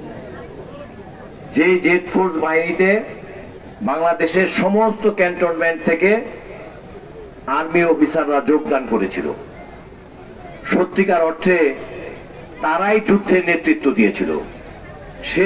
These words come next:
সময় আওয়ামী লীগের কোনো নেতাকে খুঁজে পাওয়া যায় নাই।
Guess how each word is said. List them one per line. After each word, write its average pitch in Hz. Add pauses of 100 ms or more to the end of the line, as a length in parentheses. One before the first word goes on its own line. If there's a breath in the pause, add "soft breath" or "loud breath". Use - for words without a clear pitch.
(120)
সময় 175
আওয়ামী 190
লীগের 180
কোনো 165 (100)
নেতাকে 156 (100)
খুঁজে 147 (100)
পাওয়া 127 (100)
যায় 123
নাই। 117